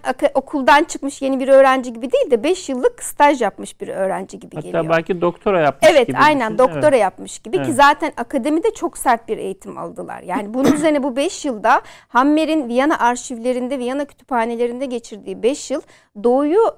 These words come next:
Speaker 1: ilmi olarak tanıma fırsatı tanıyor ona. Bu sebepten İstanbul'a geldiğinde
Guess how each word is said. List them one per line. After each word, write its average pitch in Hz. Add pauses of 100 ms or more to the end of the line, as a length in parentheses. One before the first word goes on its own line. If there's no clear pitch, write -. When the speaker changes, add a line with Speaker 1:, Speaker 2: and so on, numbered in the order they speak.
(140)
Speaker 1:
ilmi 294
olarak 330
tanıma 311
fırsatı 254
tanıyor 156
ona. 113 (540)
Bu 247
sebepten 415
İstanbul'a 349
geldiğinde 277